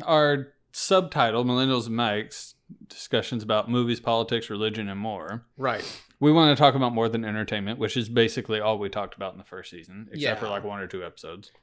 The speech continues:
Speaker 2: So this season, we'll be diving into not just entertainment, but a little bit into religion and
Speaker 1: Yeah.
Speaker 2: other things. And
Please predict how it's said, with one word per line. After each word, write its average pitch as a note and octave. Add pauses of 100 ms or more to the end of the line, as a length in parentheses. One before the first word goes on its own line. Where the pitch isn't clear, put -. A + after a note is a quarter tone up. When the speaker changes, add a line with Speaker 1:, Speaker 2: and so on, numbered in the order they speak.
Speaker 2:
So D#3+
this A3+
season, A3+
we'll A3
be A3
diving G3
into G3
not F#3
just E3+
entertainment, D#3
but D3+ (160)
a F3
little F3+
bit E3+
into D3+ (760)
religion C3
and B2 (160)
Speaker 1:
Yeah. B3
Speaker 2:
other A#2+
things. A#2+
And C3